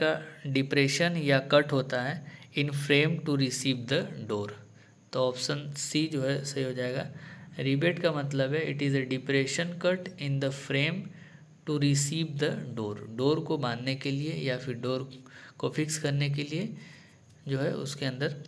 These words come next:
फ्रेम के अंदर एक प्रकार का कट करते हैं। रिवेल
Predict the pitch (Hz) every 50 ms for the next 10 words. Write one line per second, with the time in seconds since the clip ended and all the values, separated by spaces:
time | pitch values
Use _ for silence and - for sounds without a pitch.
0 | - - - - - - - - - - - - 151 160 170 180 185 - 165 147
1 | 139 139 135 131 131 123 127 - 139 127 123 123 127 123 123 127 123 117 113 -
2 | - 110 107 - - - 107 104 107 - - - - - - - - - - -
3 | - - _ _ _ _ _ - - 127 135 139 151 156 170 180 190 190 -